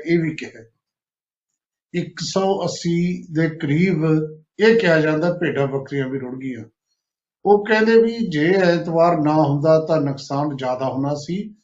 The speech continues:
ਐਤਵਾਰ ਦੀ ਛੁੱਟੀ ਹੋਣ ਕਰਕੇ ਜਿਹੜੇ ਇਹ ਪ੍ਰੋਜੈਕਟ ਜਿਨ੍ਹਾਂ ਦਾ ਮੈਂ ਜ਼ਿਕਰ ਕੀਤਾ ਹੈ, ਪਨ ਬਿਜਲੀ ਪ੍ਰੋਜੈਕਟ ਸੀ, ਰਿਸ਼ੀ ਗੰਗਾ ਤੇ ਤਪੋਵਨ, ਇੱਥੇ ਬੰਦਿਆਂ ਦੀ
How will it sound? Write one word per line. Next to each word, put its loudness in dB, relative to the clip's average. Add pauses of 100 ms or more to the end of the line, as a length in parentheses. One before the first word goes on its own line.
(300)
ਐਤਵਾਰ 4
ਦੀ -4
ਛੁੱਟੀ -4
ਹੋਣ 0
ਕਰਕੇ 0 (640)
ਜਿਹੜੇ 4 (120)
ਇਹ -2
ਪ੍ਰੋਜੈਕਟ -4
ਜਿਨ੍ਹਾਂ -4
ਦਾ -4
ਮੈਂ -4
ਜ਼ਿਕਰ -8
ਕੀਤਾ -8
ਹੈ, -6 (140)
ਪਨ 0
ਬਿਜਲੀ -4
ਪ੍ਰੋਜੈਕਟ -6
ਸੀ, -10 (580)
ਰਿਸ਼ੀ 2
ਗੰਗਾ 0
ਤੇ -6
ਤਪੋਵਨ, -4 (520)
ਇੱਥੇ 0
ਬੰਦਿਆਂ 2
ਦੀ 0